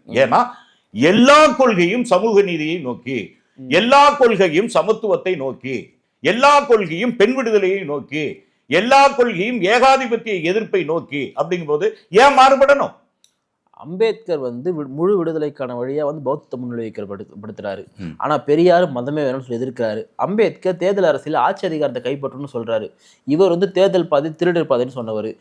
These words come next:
Speaker 1: அப்ப இவ்வளோ முரண்கள் இருக்கும்போது மொழி குறித்து ஒரு முரண்பாடு இருக்கு, இனம் குறித்து ஒரு முரண்பாடு இருக்கு, even, அ, வாழ்வியல் சார்ந்தே பல முரண்பாடுகள் இருக்கின்றது பெரியாருக்கும் அம்பேத்கரும். அப்படின்றப்போ எல்லாரும் ஒண்ணுதான்,
Speaker 2: இல்ல,
Speaker 1: எல்லாமே
Speaker 2: அதாவது
Speaker 1: ஒண்ணுதான் சொல்லிட்டா எப்படி அது?
Speaker 2: பெரியாருடைய கொள்கை என்பது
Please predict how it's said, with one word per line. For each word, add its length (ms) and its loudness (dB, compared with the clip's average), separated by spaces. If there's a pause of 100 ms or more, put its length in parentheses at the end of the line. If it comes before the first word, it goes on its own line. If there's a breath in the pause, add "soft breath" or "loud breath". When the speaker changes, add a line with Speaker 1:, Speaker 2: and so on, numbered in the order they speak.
(220 soft breath)
Speaker 1:
அப்ப 160 0
இவ்வளோ 400 4
முரண்கள் 300 0
இருக்கும்போது 500 -2
மொழி 260 2
குறித்து 300 -2
ஒரு 80 -2
முரண்பாடு 440 -6
இருக்கு, 220 -8
இனம் 240 -6
குறித்து 260 -4
ஒரு 80 -4
முரண்பாடு 420 -4
இருக்கு, 240 -6
even, 400 -2 (320 soft breath)
அ, 200 4
வாழ்வியல் 480 4
சார்ந்தே 360 0
பல 220 0
முரண்பாடுகள் 520 -2
இருக்கின்றது 420 -10
பெரியாருக்கும் 500 -2
அம்பேத்கரும். 460 -6
அப்படின்றப்போ 500 -2
எல்லாரும் 380 4
ஒண்ணுதான், 440 0
Speaker 2:
இல்ல, 220 2
Speaker 1:
எல்லாமே 240 4
Speaker 2:
அதாவது 340 2
Speaker 1:
ஒண்ணுதான் 60 2
சொல்லிட்டா 280 -2
எப்படி 240 -6
அது? 120 -10
Speaker 2:
பெரியாருடைய 1200 2
கொள்கை 340 -2
என்பது 600 -4